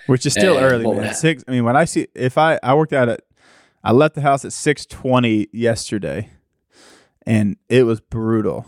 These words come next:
Speaker 1: Like, I, I, that's just too early for me. So I, I, I really, sorry, I'm, I'm, I'm talking over you. I, I commend you for the four thirty, but yeah, I
Speaker 2: Yeah.
Speaker 1: used to do six, which either one is still way too early for me. So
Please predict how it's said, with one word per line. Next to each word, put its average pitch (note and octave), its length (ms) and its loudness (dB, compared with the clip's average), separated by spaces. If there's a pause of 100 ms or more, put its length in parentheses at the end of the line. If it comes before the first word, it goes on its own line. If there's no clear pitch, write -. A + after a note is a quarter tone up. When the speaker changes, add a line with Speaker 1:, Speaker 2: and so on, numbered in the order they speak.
(120)
Speaker 1:
Like, A2 240 -2
I, G#2+ 180 -6
I, B2 140 0
that's B2 260 -2
just - 180 -4
too C3 160 2
early A#2 240 4
for G#2+ 140 -16
me. G2+ 140 -12
So - 100 -12
I, A#2 240 -2
I, B2 140 -2
I B2 80 2
really, A#2 420 2 (380)
sorry, A2+ 400 0
I'm, G#2+ 180 -4
I'm, G#2+ 220 -4
I'm G#2+ 160 -2
talking A2 260 0
over G#2+ 140 -4
you. G#2+ 100 -4
I, A#2 160 0 (100)
I B2 100 2
commend D3 340 0
you D3+ 80 0
for C#3+ 100 0
the B2+ 80 2
four B2+ 220 0
thirty, A#2 320 0
but A2+ 100 -2
yeah, A2 120 0
I - 20 -4
Speaker 2:
Yeah. A2 80 -2
Speaker 1:
used C3 220 4
to B2+ 60 -6
do A#2+ 100 -2
six, A#2 340 0
which - 240 -8 (180)
either E3 260 4
one D3+ 240 2
is B2+ 120 2
still C#3 220 2
way A#2+ 180 2
too A#2 180 -2
early A2 220 -2
for G#2+ 120 -10
me. G#2+ 140 -8
So A2 300 -4